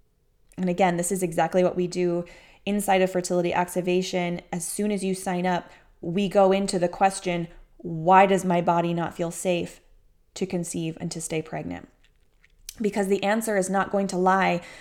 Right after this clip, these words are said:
"Well, my A M H is low." Right?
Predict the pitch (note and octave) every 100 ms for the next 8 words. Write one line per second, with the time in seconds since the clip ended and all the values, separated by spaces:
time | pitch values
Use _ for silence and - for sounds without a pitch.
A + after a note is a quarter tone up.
0 | - - A3+ A3+ G#3+ G#3+ G3+ F#3+ F#3 F#3+
1 | E3+ F#3+ G2+ - - _ _ _ _ _
2 | _ _ _ _ _ _ _ _ _ _
3 | _ _ _ _ _ _ _ _ _ _
4 | _ _ _ _ _ _ _ _ F3+ E3
5 | G3